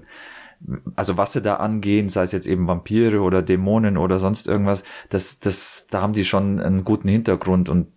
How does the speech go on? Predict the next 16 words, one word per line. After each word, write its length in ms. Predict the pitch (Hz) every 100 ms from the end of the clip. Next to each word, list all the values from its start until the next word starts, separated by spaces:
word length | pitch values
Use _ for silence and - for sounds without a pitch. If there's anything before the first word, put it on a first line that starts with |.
| _ _ _ _
deswegen, 640 | 110 113 - 101 104 107
denke 240 | 92 98 98
ich, 220 | 90 _
kommen 240 | 101 98
dann 180 | 92 90
auch, 340 | - 90 - -
äh, 360 | 90 92 85
witzige 340 | 95 101 104 95
Szenen 380 | - 107 98 90
zustande, 460 | 92 - 95 104
dass 180 | 95 92
man 160 | 87 87
halt 200 | 90 -
mit 180 | 90 -
diesen 240 | 87 80
Anspielungen, 680 | 60 92 - 95 85 87 82